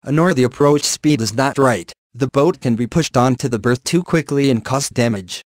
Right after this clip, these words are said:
Every time we do a berthing or unberthing, the external forces on the boat can be different. On the day and at the time shown in this diagram, the helmsman has to maneuver the boat with an offshore wind on her bow and pushing her boat away from her berth.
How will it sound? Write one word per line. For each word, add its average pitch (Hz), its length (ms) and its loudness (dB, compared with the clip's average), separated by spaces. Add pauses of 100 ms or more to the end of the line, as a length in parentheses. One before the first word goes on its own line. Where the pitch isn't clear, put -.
(600)
Every 180 220 2
time 180 240 0
we 123 140 2
do 135 180 2
a 120 40 2
berthing 131 440 0
or 113 60 0
unberthing, 127 680 0 (220)
the 127 120 0
external 131 460 0
forces 147 440 0
on 117 140 0
the 110 80 -2
boat 151 320 0
can 117 160 0
be 113 160 -2
different. 101 480 -6 (520)
On 120 180 -2
the 120 80 2
day 156 180 0
and 147 100 0
at 147 120 0
the 127 100 -2
time 135 320 -4
shown 135 320 -2
in 131 100 0
this 117 200 -2
diagram, 95 580 -2 (240)
the 117 80 -2
helmsman 147 500 0
has 123 240 -4
to 127 140 -6
maneuver 135 420 0
the 131 160 -2
boat 151 240 2
with 135 160 0
an 123 140 2
offshore 131 400 0
wind 143 240 2
on 98 140 -2
her 123 160 0
bow 110 440 0
and 120 180 -6
pushing 190 340 2
her 110 120 -2
boat 120 240 0
away 110 240 -4
from 123 220 -4
her 131 160 -2
berth. 107 420 -4